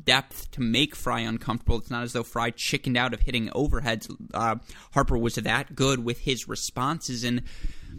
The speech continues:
you know, again, the energy level, and I sent out a bunch of tweets, and I seriously recommend if you haven't seen them already, sorry to plug my own Twitter account, but just go listen to the atmosphere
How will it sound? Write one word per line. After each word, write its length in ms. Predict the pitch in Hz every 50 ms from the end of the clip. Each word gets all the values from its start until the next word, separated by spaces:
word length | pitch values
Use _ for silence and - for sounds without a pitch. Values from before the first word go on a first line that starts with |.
| - -
you 140 | - 127 127
know, 160 | 127 135 139
again, 380 | 139 127 147 156 156 139 110 - - - - - - - - -
the 180 | 127 127 - -
energy 420 | - 120 127 131 139 139 135 160 160
level, 440 | 156 160 160 160 160 170 180 175 170
and 120 | - 113
I 60 | 110
sent 240 | 107 - - 131 131
out 100 | 139 127
a 40 | 113
bunch 340 | 101 - 113 117 120 120 -
of 100 | 123 -
tweets, 360 | - - 127 123 127 123 -
and 80 | 113
I 140 | 98 104 107
seriously 440 | - - - - 180 156 - - 135
recommend 360 | 117 117 117 - 117 110 110
if 100 | 110 -
you 80 | 107 113
haven't 320 | 139 117 110 117 117 110
seen 160 | - - 113
them 120 | 110 110 113
already, 360 | 104 107 117 107 107 117 113
sorry 260 | - - 113 107 117
to 80 | 113 104
plug 240 | - - 117 117 107
my 140 | 107 104
own 100 | 104 104
Twitter 300 | 107 - - - 123 123
account, 400 | 113 110 - - 104 107 - -
but 120 | - 98 -
just 220 | - - 127 -
go 180 | - 160 151 127 107
listen 340 | 107 117 117 - - 143
to 100 | 135 -
the 160 | - 123 107 -
atmosphere 760 | - 113 110 110 - - 139 - - - 131 127 127 123 -